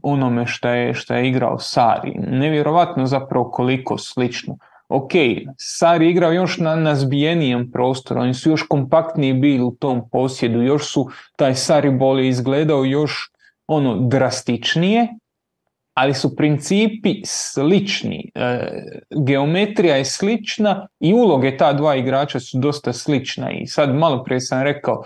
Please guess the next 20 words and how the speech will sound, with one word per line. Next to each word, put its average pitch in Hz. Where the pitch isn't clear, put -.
nakon 156
one 160
sezone, 151
e, 135
Jorginho 139
se 135
prodao 151
za 135
sto 151
milijardi 139
novaca 135
u 123
Chelsea. 165
Lobotka 139
sumnja 233
da 127
će 127
napraviti 127
takav 151
transfer, 196